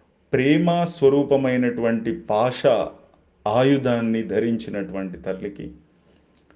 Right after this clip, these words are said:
నమస్కారం. క్రోధాకారాంకుశోజ్వల దుష్టశక్తులను అణచి, అణచివేయడానికి కుడి భాగంలో క్రింది చేత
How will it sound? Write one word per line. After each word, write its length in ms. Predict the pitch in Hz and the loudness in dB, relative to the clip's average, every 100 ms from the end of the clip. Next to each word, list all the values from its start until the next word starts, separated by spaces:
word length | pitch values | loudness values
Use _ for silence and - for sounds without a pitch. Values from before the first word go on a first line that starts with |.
| - | -14
నమస్కారం. 680 | 90 95 98 - 87 - - - _ _ - - - - _ _ _ _ _ _ _ _ _ _ _ _ _ - | -10 -8 -10 -12 -12 -12 -16 -20 _ _ -20 -20 -20 -20 _ _ _ _ _ _ _ _ _ _ _ _ _ 2
క్రోధాకారాంకుశోజ్వల 1800 | 131 139 156 160 165 160 131 135 147 165 180 170 151 143 135 120 123 117 113 117 98 95 - - | 6 6 6 4 2 2 2 4 4 4 2 2 2 4 4 4 2 6 6 4 0 -4 -12 -18
దుష్టశక్తులను 1040 | - 117 117 160 - 139 - 135 123 104 | -8 -8 -4 -2 0 0 0 -2 0 -2
అణచి, 500 | 87 98 104 - 151 - - _ _ _ _ _ _ _ _ _ _ _ _ _ _ _ _ _ _ _ _ | -4 -6 -6 -8 -8 -10 -20 _ _ _ _ _ _ _ _ _ _ _ _ _ _ _ _ _ _ _ _
అణచివేయడానికి 1120 | 101 139 170 196 165 156 147 139 131 135 127 | -4 -2 -2 0 2 4 4 4 0 -2 -8
కుడి 300 | 127 - 131 156 | -10 -2 2 4
భాగంలో 720 | 156 151 147 147 147 151 156 - - _ _ - | 4 4 2 2 4 4 2 -6 -20 _ _ -4
క్రింది 460 | 131 160 185 208 170 | 0 2 0 -2 0
చేత 260 | 143 139 | 0 2